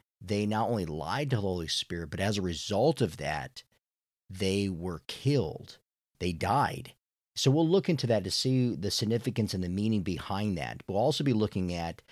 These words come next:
this growing persecution that's gonna be extended from, uh, the religiosity of that day as they are not embracing the new message that's found in Jesus Christ, that he is the Messiah, that he's the risen Savior.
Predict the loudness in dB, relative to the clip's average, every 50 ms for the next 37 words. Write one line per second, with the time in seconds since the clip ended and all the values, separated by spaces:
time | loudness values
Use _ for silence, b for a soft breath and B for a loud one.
0 | B B B B -4 -2 -2 -2 -4 _ -10 -6 0 2 4 6 6 8 6 6
1 | 4 4 2 2 2 2 0 -4 -4 -2 0 2 2 4 2 2 0 0 -2 -2
2 | -4 -4 -2 -2 -2 0 -2 -4 -4 -4 -4 -4 -4 -4 _ 0 2 2 2 2
3 | 0 -2 -6 -10 -6 -4 -2 0 2 2 2 0 0 -2 -4 -6 _ _ b b
4 | b b b b b b b b _ _ -6 -4 -2 -2 0 2 2 4 4 4
5 | 4 2 2 0 2 2 2 2 0 0 -2 -2 -4 -2 -4 -4 -6 -4 -4 -2
6 | -2 -2 -2 -4 -8 -12 _ _ _ _ _ -6 -6 -6 -4 -2 0 0 2 2
7 | 2 0 0 0 2 2 2 2 0 -2 _ -14 -20 b b b b b b -4
8 | -4 -2 0 0 2 2 2 2 0 0 0 -2 -2 -2 -4 -6 -6 -6 -4 -4
9 | -2 0 0 0 2 2 2 2 0 0 0 -2 -2 -4 -4 -8 -8 -8 -6 -4
10 | -2 -2 -2 -2 -4 -4 -6 -6 -6 -6 -6 -6 -6 -4 -4 -2 -2 -2 -2 -4
11 | -6 -6 -6 -4 -2 -2 -2 -4 -4 -6 -8 -8 -6 -6 -4 -2 0 0 0 -2
12 | -2 -4 -6 -8 -8 -10 -8 -6 -6 -6 -6 -8 -8 -4 -2 -2 -2 -2 -4 -6
13 | -4 -4 -2 -2 -2 -2 -2 -4 -6 -6 -8 -12